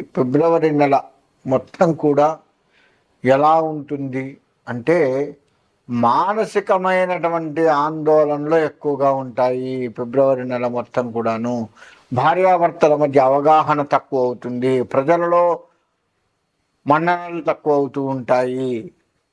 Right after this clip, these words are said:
ప్రతిదీ కూడాను మనశ్శాంతి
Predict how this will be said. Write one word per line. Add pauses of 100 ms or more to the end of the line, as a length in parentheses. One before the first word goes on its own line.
(200)
ప్రతిదీ (160)
కూడాను (1040)
మనశ్శాంతి